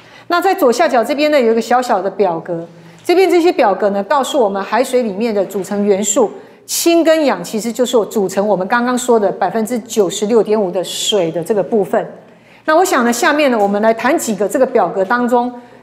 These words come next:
各位可以看得到的这个海水能够提炼的这个元素哈。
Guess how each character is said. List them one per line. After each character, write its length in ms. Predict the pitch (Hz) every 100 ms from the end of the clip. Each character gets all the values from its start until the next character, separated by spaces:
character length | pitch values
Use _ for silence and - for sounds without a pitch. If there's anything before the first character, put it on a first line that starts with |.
| -
各 80 | 294
位 120 | 240
可 120 | 262
以 40 |
看 240 | 226 269 208
得 80 | 196
到 200 | 254 208
的 260 | 202 185 170 - -
这 120 | -
个 80 | 240
海 220 | 196 202
水 260 | 220 202 165 - -
能 120 | 190
够 140 | 214 226
提 200 | - 202
炼 160 | 233
的 100 | 190
这 80 | 180
个 80 | 202
元 200 | 185 165
素 240 | 175 214
哈。 240 | 175 170